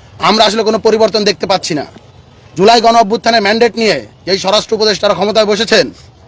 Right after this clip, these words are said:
তাকে যখন ক্ষমতা আরেকজন উপদেষ্টাকে প্রেশার দিয়ে কাজ করাতে হয় এবং সেই প্রে-, উপদেষ্টা যখন ম-, ই, তার উপদেষ্টা পদ ছেড়ে চলে যায়,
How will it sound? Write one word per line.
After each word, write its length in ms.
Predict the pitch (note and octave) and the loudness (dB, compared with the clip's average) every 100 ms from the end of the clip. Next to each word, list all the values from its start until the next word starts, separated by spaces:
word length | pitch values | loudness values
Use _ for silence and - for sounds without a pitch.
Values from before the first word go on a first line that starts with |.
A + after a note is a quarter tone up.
| _ _ _ _ | _ _ _ _
তাকে 460 | - - - G#3 A#3+ | -20 -10 -4 -2 0
যখন 340 | A#3+ A#3+ A3 | 0 0 -4
ক্ষমতা 380 | D#3 G#3 B3 G#3+ | 0 0 0 0
আরেকজন 300 | G3 A3 A#3+ | 0 0 -2
উপদেষ্টাকে 440 | A#3 A#3 G#3+ A3+ | 0 -2 -2 -6
প্রেশার 340 | A3+ A#3 B3+ A#3+ | -2 0 0 0
দিয়ে 140 | B3 | -2
কাজ 240 | - G#3 - | 0 -2 2
করাতে 240 | A3+ A3 | 0 2
হয় 180 | G3+ F#3 | 2 2
এবং 160 | G3+ | 0
সেই 160 | F3+ G3+ | -2 -2
প্রে-, 220 | G3+ A3 | -2 -4
উপদেষ্টা 440 | G3+ G3+ G#3 - G3+ | -2 -2 -2 -4 -6
যখন 180 | F#3+ | -4
ম-, 220 | G3+ F#3+ F#3 | -2 -2 -2
ই, 100 | G3 | -4
তার 200 | F3+ F#3 | 0 0
উপদেষ্টা 380 | F#3+ G3 G3 G3 | 0 -4 -4 -2
পদ 140 | F#3+ | -2
ছেড়ে 200 | F#3 G3+ | -2 -4
চলে 220 | G3+ C4 | 2 2
যায়, 200 | A#3+ F#3 | 4 2